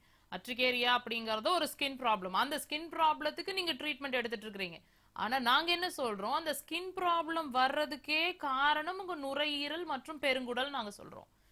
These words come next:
இப்ப இந்த நுரையீரல் மற்றும் பெருங்குடல், நீங்க லைவ், லைன்ல இருந்திருந்தீங்கன்னா என்னோட அடுத்த கேள்வி இதுவா தான் இருந்திருக்கும். உங்களுக்கு dust allergy, சளி பிடிக்கிறது, ஆ, மூச்சு வாங்குறது, மூச்சு சம்பந்தமான ஏதோ ஒரு பிரச்சனை இருக்கிறது, அல்லது சளியே வருஷ கணக்குல பிடிக்காம இருக்கிறது,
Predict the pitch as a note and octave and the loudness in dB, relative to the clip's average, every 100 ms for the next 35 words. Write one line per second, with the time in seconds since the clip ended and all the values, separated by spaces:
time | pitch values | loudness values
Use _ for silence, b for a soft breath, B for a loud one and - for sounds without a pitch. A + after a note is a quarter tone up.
0 | b b G#3+ G#3 G#3 D#4 F4+ F4 F#4+ F#4 | b b -6 -4 0 2 4 2 0 0
1 | D#4+ D#4 C4 C4 C4+ B3+ A#3 A#3 A3+ C4 | -2 -2 0 0 2 0 0 0 2 0
2 | C#4 G#3 A#3+ D4+ D4 C4 C#4 C#4 B3+ C#4+ | 0 0 0 -2 -4 -4 -4 -4 -4 0
3 | F4 C4+ A3+ G#3+ A#3+ C#4+ C4+ C4 C#4+ A#3+ | 0 0 2 0 0 -6 -6 -4 -4 -4
4 | A3+ A3 A#3 G3 F3 - - b b b | -2 0 0 -2 -8 -10 -16 b b b
5 | A3 A3+ G#3+ G3+ G#3 - B3+ A#3 A3 F#3+ | -8 -6 -2 0 -2 0 0 0 -2 -6
6 | A#3 A#3 A#3 A3 G#3 B3+ - A3+ A3 A3 | -4 -4 -6 -4 -4 -6 -6 -8 -4 -4
7 | G#3 A3 A3+ - b b _ - G3 F#3+ | -4 -4 -6 -10 b b _ -4 -2 -2
8 | F#3+ B3 D4 C#4 A#3+ G#3+ G#3 G3 G3+ A3 | -2 -4 -4 -4 -2 0 -2 -4 -4 -4
9 | A3+ - _ _ _ B3+ E4+ F#4+ F4+ D#4 | -6 -14 _ _ _ -4 -2 0 -2 -2
10 | C4+ B3+ B3+ C4 B3+ A3+ C4 D#4+ C#4+ - | -2 -2 0 0 2 0 2 0 -2 -2
11 | A3 G#3+ B3+ A#3 G3+ G3+ G#3 C4 A#3 G3 | -4 -4 -4 -2 -2 -4 -2 0 0 -4
12 | G3 A#3+ A#3+ C#4 D#4 C4 A3 - B3 A#3 | 0 2 4 2 0 0 -2 -2 -6 -6
13 | A#3 B3+ A#3 A3 B3 A#3 A3 G3 G3+ F#3+ | -6 -8 -8 -6 -4 -4 -4 -6 -8 -6
14 | G#3+ | -8